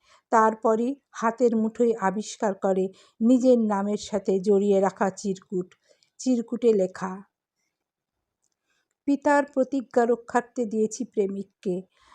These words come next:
বাসরে প্রেমিকের হাত বোনকে স্পর্শ করার আগে যেন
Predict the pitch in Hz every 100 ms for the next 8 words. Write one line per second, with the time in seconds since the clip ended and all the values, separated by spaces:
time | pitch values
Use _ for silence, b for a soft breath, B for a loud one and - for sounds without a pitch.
0 | b 220 208 208 - 240 233 233 220 233
1 | 226 226 233 - 214 190 - 226 226 220
2 | 233 226 - - 247 - 311 - 220 208
3 | 202 190 220 202 190